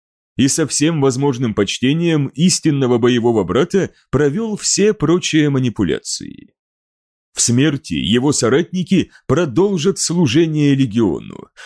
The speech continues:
Их жертва провернёт маховик истории двенадцатого. По настилу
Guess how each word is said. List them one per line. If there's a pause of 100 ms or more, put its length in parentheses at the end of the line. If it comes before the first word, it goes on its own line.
(120)
Их
жертва
провернёт
маховик
истории
двенадцатого. (880)
По
настилу